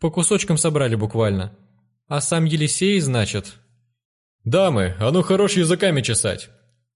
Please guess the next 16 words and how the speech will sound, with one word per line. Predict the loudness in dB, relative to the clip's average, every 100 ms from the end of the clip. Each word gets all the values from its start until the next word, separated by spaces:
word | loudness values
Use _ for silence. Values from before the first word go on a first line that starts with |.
| -6
прикрикнул | -4 -2 -2 -2 -2 -2
появившийся | -2 0 -2 -2 -4 -2 -2
словно | 0 0 0 2
из | 0
ниоткуда | 2 0 -2 -2 -2
директор. | 0 0 -2 -4 -12 -14 _ _ _ _ _ -8
«Хемда, | -2 0 2 0 -2 -10 _ -2
быстро | 2 2 2
в | 2
зал! | 0 0 -4 -16 _ _ -8
Гила, | -2 2 2 0 -8 -20 _ _ _
ты | 0
давай | 4 4 4
следи | 2 2
за | 2 2
бургерами! | 2 2 2 0 -2 -8